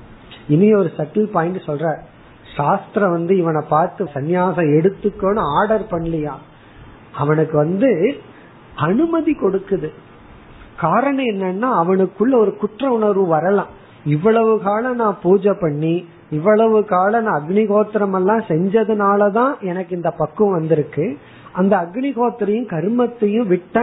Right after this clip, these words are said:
எனக்குள்ள ஒரு குற்ற உணர்வு வருதே அப்படின்னா, உனக்கு குற்ற உணர்வு வேண்டாம், அதனுடைய பலன் உனக்கு கிடைச்சிடுது, ஆகவே அதை விடலாம். எந்த கர்மத்தையும் நீ செய்யணுங்கிற அவசியம் இல்லை, உனக்கு எந்த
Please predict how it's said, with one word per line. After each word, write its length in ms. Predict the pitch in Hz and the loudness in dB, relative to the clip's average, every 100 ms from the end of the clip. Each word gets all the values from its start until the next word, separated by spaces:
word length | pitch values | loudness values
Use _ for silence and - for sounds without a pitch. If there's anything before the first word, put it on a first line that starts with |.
| 240 | 0
எனக்குள்ள 400 | 202 180 190 233 | -2 -4 -2 2
ஒரு 160 | 214 190 | 2 2
குற்ற 380 | 190 180 254 247 | -2 -4 0 0
உணர்வு 380 | 220 196 185 185 | 0 -2 -4 -2
வருதே 460 | 151 160 160 180 214 - | -2 0 2 2 2 -2
அப்படின்னா, 480 | 147 147 139 165 285 - - - | -6 -2 0 0 -2 -6 -14 -6
உனக்கு 280 | 151 151 | -4 -2
குற்ற 340 | 175 160 190 196 | -4 -4 0 2
உணர்வு 380 | 170 156 156 202 | 2 0 2 2
வேண்டாம், 600 | 147 139 143 139 147 233 262 - - - | 2 2 0 2 2 2 -2 -10 -20 -12
அதனுடைய 520 | 143 147 160 156 156 151 151 | -6 -4 -2 -2 0 0 -2
பலன் 440 | - 156 170 262 339 - - | -2 0 2 0 -2 -8 -14
உனக்கு 340 | 156 147 143 139 | -8 -6 -6 -8
கிடைச்சிடுது, 800 | - 151 180 - 175 170 165 277 330 - - 143 | -4 0 0 0 0 2 2 0 -2 -10 -12 -6
ஆகவே 420 | 160 165 143 196 | -6 -4 -4 -2
அதை 260 | 277 147 180 262 | -2 -2 -2 0
விடலாம். 720 | 160 135 120 120 135 156 117 - - - - - | 0 0 -2 0 0 0 -2 -14 -20 -20 -10 -2
எந்த 380 | 151 180 208 226 | 0 0 0 0
கர்மத்தையும் 760 | - 147 175 202 196 175 214 220 | 0 -4 -2 -4 -4 -4 -2 0
நீ 80 | 175 | 0
செய்யணுங்கிற 600 | 160 147 170 156 147 208 | 0 2 2 2 0 0
அவசியம் 480 | 143 170 - 170 147 | -2 -4 -2 -2 0
இல்லை, 240 | 135 131 127 - - - | 0 0 -2 -12 -18 -4
உனக்கு 300 | 151 143 147 | -2 2 2
எந்த 280 | 156 208 | 2 2